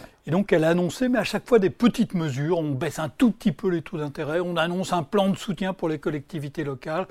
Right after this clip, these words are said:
euh, sur lequel il faudra, euh, qu'on, qu'on, qu'on revienne, euh, des, des, des petites mesures pour la consommation, mais à chaque fois des petites mesures,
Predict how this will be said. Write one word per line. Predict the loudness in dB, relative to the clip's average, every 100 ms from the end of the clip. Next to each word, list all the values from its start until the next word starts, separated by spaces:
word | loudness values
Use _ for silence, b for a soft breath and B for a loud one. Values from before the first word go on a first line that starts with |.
| B B B
euh, | -2
sur | -2 -4
lequel | -4 -4 -6
il | -6
faudra, | -10 -8 -8 -10 B B B -8
euh, | -4
qu'on, | -4 -2
qu'on, | -2 -2
qu'on | -2 0
revienne, | 2 2 4 4 6 4 0 B B 0
euh, | 2
des, | 2 0
des, | 2 0
des | 0 -2
petites | -2 0 -2 0
mesures | -2 -2 -4
pour | -4
la | -4
consommation, | -6 -8 -6 -4 -2
mais | -2
à |
chaque | -4 -8 -4
fois | -2
des | 0 0 -2 _
petites | -4 -2 -4 -8 -8
mesures, | -8 -8 -8 -8